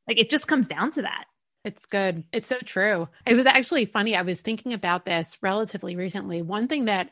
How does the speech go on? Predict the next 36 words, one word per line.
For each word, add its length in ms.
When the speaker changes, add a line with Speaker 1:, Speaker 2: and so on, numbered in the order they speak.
Speaker 2:
I 180
remember 400
doing 340
in 140
twenty 240
fourteen, 680
and 100
this 160
actually 300
was 180
about 240
e-commerce. 640
We 80
were 120
talking 220
about, 200
like, 160
emerging 400
forms 260
of 100
media 300
with 140
a 60
very 320
large 280
C 160
P 160
G. 420
And 300
we 360
had 120
done, 220
like, 180
one 140
of 60
those 500